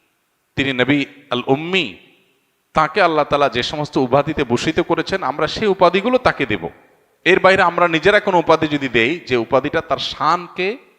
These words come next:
ছোট করে, তাহলে সেটা তার শানের খেলাফ,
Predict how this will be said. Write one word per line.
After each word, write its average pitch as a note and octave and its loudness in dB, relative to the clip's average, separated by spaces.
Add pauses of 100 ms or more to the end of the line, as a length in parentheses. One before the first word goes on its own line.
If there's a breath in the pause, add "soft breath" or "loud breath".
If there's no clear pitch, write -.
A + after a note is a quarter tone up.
(220)
ছোট - 2
করে, A#2 2 (1120)
তাহলে A#2 0
সেটা A#2+ -4 (120)
তার G2+ 0
শানের A2 -6 (140)
খেলাফ, F#2 -2